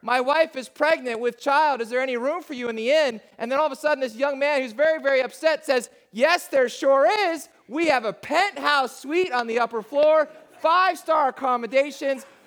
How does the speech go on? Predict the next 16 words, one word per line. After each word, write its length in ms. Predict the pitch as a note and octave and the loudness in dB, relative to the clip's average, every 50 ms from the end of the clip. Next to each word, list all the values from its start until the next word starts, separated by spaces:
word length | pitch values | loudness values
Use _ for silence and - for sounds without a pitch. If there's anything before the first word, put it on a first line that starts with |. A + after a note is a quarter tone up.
| _ _ - | _ _ 0
breakfast 500 | - F#4 F#4+ - - - D#4+ D4 - - | 2 2 2 0 -4 -8 -8 -8 -6 -6
and 160 | C4 B3 A#3 | -8 -8 -4
bread, 240 | G#3 B3+ A#3+ A#3+ A#3+ | 0 2 2 2 2
and 320 | - C4+ C#4+ D4+ D#4 D4+ C4+ | 2 2 4 4 4 2 2
room 300 | C#4 D4+ D#4+ D#4+ D#4 C4 | 2 2 2 0 -2 -6
service." 800 | - - C4+ C4 A#3+ A#3 G#3 F3 C3+ A#2+ - - - - - - _ _ _ _ _ _ _ _ _ _ _ _ _ _ _ _ _ _ _ _ _ _ _ _ _ _ - | -4 0 2 2 4 2 2 0 -4 -6 -8 -16 -20 -20 -20 -20 _ _ _ _ _ _ _ _ _ _ _ _ _ _ _ _ _ _ _ _ _ _ _ _ _ _ -6
All 100 | - F3 | -6 -6
of 80 | E3+ | -6
a 20 | E3+ | -6
sudden, 180 | G3 F#3+ E3+ | -8 -10 -6
Joseph 340 | D#3 F#3+ F#3 F#3+ F#3+ G3+ D3 | -2 -2 -2 -2 -4 -8 -8
doesn't 220 | F#3 F3+ F3+ F#3 | -8 -8 -6 -6
know 100 | F#3 F#3+ | -6 -6
what 100 | G3 G3+ | -6 -6
to 60 | G3+ G3+ | -6 -2
do. 480 | G#3 C4+ D#4+ F4+ F#4 D#4+ A3+ D3 A#2 | 0 2 2 2 2 0 -4 -6 -10